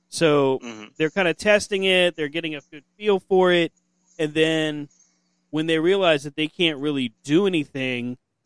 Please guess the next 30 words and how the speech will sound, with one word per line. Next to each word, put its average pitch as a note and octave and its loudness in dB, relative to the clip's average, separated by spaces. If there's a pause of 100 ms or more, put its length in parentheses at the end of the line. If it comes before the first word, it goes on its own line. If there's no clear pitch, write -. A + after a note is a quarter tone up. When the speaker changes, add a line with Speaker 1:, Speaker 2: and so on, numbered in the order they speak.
(680)
Speaker 1:
they, C#3+ -2 (320)
they D3+ 0
just D#3 -4
kinda D#3 0
let C#3+ 0
it C3 -6
play C#3+ -4
through. C3 0 (480)
And C#3+ -6
then C#3+ 0
it C#3 -4
gets F3+ -2
to, D#3 2
uh, C3+ 2 (140)
let's - -20
see, A#2+ -10
it D3+ -18
got A3+ -4 (120)
to, G3+ 2 (2750)
just - -20
trying B2 -20
to A2 -20
think B2+ -12
this A2+ -16
through. B2 -8 (1000)
It E3+ -2
got A3 0
to G3+ -2
just F3 -2
before D#3+ 2